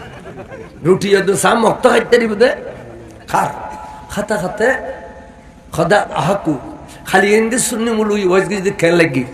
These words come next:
খদা বা খেয়াল লাগি না হই, রু হয় না ফেলে গি, খদা আহাকু। আসলে সুন্নি আলোর ওয়াজ বড় খাবিল ওয়াজ, একবার রু হয় না ফেলে। ওয়াজ বালা, তোর?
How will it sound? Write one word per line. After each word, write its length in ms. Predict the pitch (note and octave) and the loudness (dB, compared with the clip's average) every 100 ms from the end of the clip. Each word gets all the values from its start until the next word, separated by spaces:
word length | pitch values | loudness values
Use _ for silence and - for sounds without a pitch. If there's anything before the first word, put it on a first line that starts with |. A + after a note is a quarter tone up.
| - - - - - - | -14 -18 -20 -20 -14 -4
খদা 180 | D#3+ | 0
বা 120 | F3+ F#3+ | 4 4
খেয়াল 180 | F3 F#3 | 4 4
লাগি 240 | G3 F3 | 4 2
না 100 | F3 | 0
হই, 260 | D#3+ D3+ D3+ | 0 -2 0
রু 260 | D#3 F#3 E3+ | 2 2 4
হয় 240 | G3 F3 | 6 6
না 100 | D3+ | 4
ফেলে 240 | D3 E3 | 2 2
গি, 360 | D3 C#3 - - - - - | 2 0 -6 -14 -16 -20 -10
খদা 220 | - D#3+ F3 | -2 2 4
আহাকু। 440 | E3+ C3+ - C#3+ - - - - - - | 4 2 -4 -10 -14 -16 -20 -20 -20 -12
আসলে 340 | - C3+ E3+ E3 | -4 0 2 2
সুন্নি 360 | - F#3+ F#3 | 2 -2 2
আলোর 340 | F3+ E3 F3 D3 | 2 2 2 4
ওয়াজ 360 | F#3 - - - - - - - D#3+ | 4 4 2 -10 -16 -18 -20 -6 4
বড় 160 | C4+ C4+ A#3+ A#3 G#3 F3+ C#3 - - - - - - - | 6 6 6 6 4 2 -2 -8 -16 -18 -20 -20 -20 -8
খাবিল 300 | - E3+ E3 | -2 2 2
ওয়াজ, 340 | D#3+ D#3+ - - - D#3+ D3+ | 4 2 0 -10 -14 -6 -4
একবার 300 | D#3+ E3+ F#3 | 0 2 2
রু 180 | F3 A#3+ | 2 2
হয় 280 | F#3+ A3 F3 | 4 4 4
না 120 | C#3+ | 2
ফেলে। 240 | F3+ D3+ - - - - - - - - - - - - | 2 0 -2 -12 -16 -20 -20 -20 -20 -20 -20 -18 -16 -8
ওয়াজ 280 | B2+ F3 D#3 - | 0 2 2 2
বালা, 280 | - - - - - - | 0 0 -8 -10 -14 0
তোর? 280 | F#3 B3 | 6 6